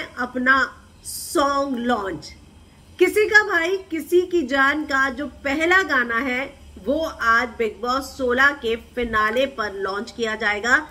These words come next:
इस तरह की खबरें सामने आ रही हैं। हम आपको बता दें कि grand फिनाले का shoot जो है शुरू हो चुका है और हमने आपको उसकी exclusive तस्वीरें भी दिखाई। सलमान खान का call time जो है चार बजे का दिया गया है।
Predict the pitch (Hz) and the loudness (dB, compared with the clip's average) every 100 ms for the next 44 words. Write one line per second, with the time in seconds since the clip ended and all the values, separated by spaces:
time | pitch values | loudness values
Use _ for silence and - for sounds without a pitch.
0 | - - - - 320 339 339 330 330 349 | -14 -20 -6 -4 2 4 6 4 0 0
1 | 269 254 277 302 294 220 202 190 180 214 | 2 2 2 0 0 2 0 -2 -4 -4
2 | 190 190 - - - - - - - - | -4 -4 -6 -14 -20 -20 -20 -20 -20 -2
3 | 302 349 320 359 339 330 320 330 440 - | 4 6 6 2 0 2 2 2 0 0
4 | 339 277 294 285 302 294 269 247 254 277 | -2 0 4 4 4 0 2 2 2 0
5 | 262 - 262 311 254 233 254 233 285 - | -2 -4 -2 -2 2 0 2 0 0 -6
6 | - 262 269 302 247 233 220 220 247 262 | -6 0 2 2 2 -2 -2 0 0 -2
7 | - 214 214 214 214 214 226 233 - 226 | -4 -4 -2 -2 -4 -4 2 2 2 -4
8 | 214 - 214 - - 208 185 233 - 170 | -6 -4 -6 -6 -8 -6 -4 -4 -4 -8
9 | - 196 214 214 185 - 185 233 - - | -4 -2 -2 -4 -8 -8 -8 -10 -12 -20
10 | - - - - - - - - - - | -20 -20 -20 -20 -20 -20 -20 -20 -20 -10
11 | - 302 320 339 381 330 302 330 277 277 | 0 6 6 6 4 0 0 -2 0 0
12 | 277 294 294 285 285 294 277 247 254 240 | 2 0 0 -2 -2 0 0 0 0 -2
13 | 254 254 226 220 208 214 269 | -4 -4 -4 -4 -2 -2 0